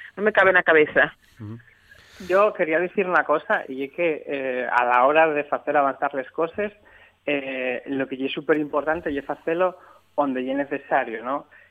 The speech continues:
Speaker 3: Eh, esta enmienda de la que estamos hablando de Sofía Castañón, mm, yo creo que ya más bien postureo político, porque cuando tú estás en un gobierno de coalición, hay que recordar que Podemos forma parte del,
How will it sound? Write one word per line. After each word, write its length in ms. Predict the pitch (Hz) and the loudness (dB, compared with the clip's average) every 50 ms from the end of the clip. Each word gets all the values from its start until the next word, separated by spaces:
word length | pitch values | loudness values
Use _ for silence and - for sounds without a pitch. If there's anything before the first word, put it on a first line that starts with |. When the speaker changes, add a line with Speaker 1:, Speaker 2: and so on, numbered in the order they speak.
| _ _ | _ _
Speaker 3:
Eh, 480 | - 139 135 135 131 131 123 - 143 147 | -4 -2 0 0 0 0 0 -2 -4 -4
esta 180 | - - 175 175 | -2 0 0 0
enmienda 760 | 170 170 170 185 190 196 185 175 175 170 170 170 165 165 160 | 0 0 0 2 2 2 2 4 4 4 4 6 4 4 6
de 60 | 156 | 4
la 100 | 160 156 | 4 4
que 60 | 156 | 2
estamos 240 | 151 - 160 156 156 - | 0 2 2 2 2 2
hablando 420 | - 156 160 160 160 160 156 156 151 | 2 4 4 4 2 0 0 0 0
de 60 | 147 | -2
Sofía 320 | - 151 143 151 151 143 | -4 -4 0 2 2 2
Castañón, 580 | 151 147 143 - 156 147 147 151 165 185 202 202 - _ _ _ _ _ _ | 2 0 0 -2 -4 -2 0 2 0 0 0 -4 -14 _ _ _ _ _ _
mm, 420 | - 151 143 139 135 135 131 131 131 | -10 -8 -6 -4 -4 -4 -4 -6 -4
yo 140 | 123 139 131 | -4 -4 -2
creo 160 | 143 143 151 | 0 -2 -2
que 100 | 156 151 | -2 -2
ya 100 | 151 160 | -2 -2
más 160 | 165 156 151 | -2 -2 -2
bien 200 | 156 170 175 156 | -2 -4 -4 -4
postureo 500 | 156 139 - _ - 139 139 143 147 143 | -6 -8 -8 _ -8 -4 -2 -2 -2 0
político, 640 | - 156 151 - 190 180 - 208 190 208 214 233 - _ _ _ _ _ _ _ _ _ | 0 -2 -2 -2 -6 -8 -8 -8 -6 -6 -8 -8 -8 _ _ _ _ _ _ _ _ _
porque 960 | - 147 147 139 139 135 - 143 135 131 127 131 127 127 123 123 123 120 - - | -2 -2 0 0 -4 -6 -4 -4 -2 0 0 0 0 0 0 0 -2 -4 -6 -10
cuando 300 | _ - 135 135 131 131 | _ -2 -2 -2 -2 -8
tú 120 | 123 - 160 | -8 -8 -4
estás 180 | 147 - 175 170 - | 0 0 0 0 0
en 80 | 175 165 | -6 -6
un 80 | 165 | -4
gobierno 500 | 160 151 160 151 151 156 156 151 151 151 | -4 -4 -4 -2 0 0 0 0 -2 -2
de 140 | 143 143 135 | -2 -4 -2
coalición, 560 | - 151 139 139 135 - - 196 208 226 196 | 0 0 0 0 -4 -4 0 0 2 2 2
hay 80 | 139 - | -4 -4
que 100 | - 135 | -6 -6
recordar 480 | 123 131 123 - 127 127 143 147 147 | -6 -6 -6 -6 -4 -2 -2 -2 0
que 80 | 147 139 | -4 -10
Podemos 500 | - _ - 131 127 151 160 160 143 131 - - _ _ _ | -8 _ -6 -2 -2 -2 -2 -2 -4 -6 -8 -18 _ _ _
forma 320 | - 151 151 147 139 135 - | -2 -2 -2 0 -4 0 2
parte 380 | 165 180 185 175 - 127 117 | 2 2 2 -2 -6 -8 -8
del, 380 | 113 123 123 123 120 120 113 | -6 -8 -8 -8 -8 -10 -12